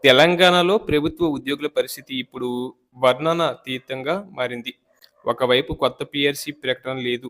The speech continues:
మరోవైపు ఐదు డీఏలు పెండింగ్‌లో ఉన్నాయి. వీటన్నిటికీ మించి జీవితాంతం సేవ చేసి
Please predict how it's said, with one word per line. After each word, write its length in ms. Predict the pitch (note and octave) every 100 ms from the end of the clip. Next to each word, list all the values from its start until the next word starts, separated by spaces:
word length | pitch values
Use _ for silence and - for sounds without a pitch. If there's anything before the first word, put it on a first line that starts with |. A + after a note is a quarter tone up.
| C3+
మరోవైపు 640 | C3+ D3 F3+ F3 F3+ F#3+ D3+ -
ఐదు 300 | B2 C#3 D#3
డీఏలు 480 | D#3 D#3+ D#3 E3+ D3+ - _ _ _ _
పెండింగ్‌లో 400 | C#3+ C#3+ C#3+ C#3+
ఉన్నాయి. 300 | C#3+ A#2+ B2 - _ _ _ _ -
వీటన్నిటికీ 680 | D3 F3+ E3+ F#3 G3 G3+ F#3+
మించి 400 | E3+ E3+ E3+ D#3+
జీవితాంతం 680 | C3+ D3+ D3 D#3 D3+ D#3
సేవ 280 | D3+ C#3 C3+
చేసి 480 | C#3+ C3+ C3 F#3+ G3+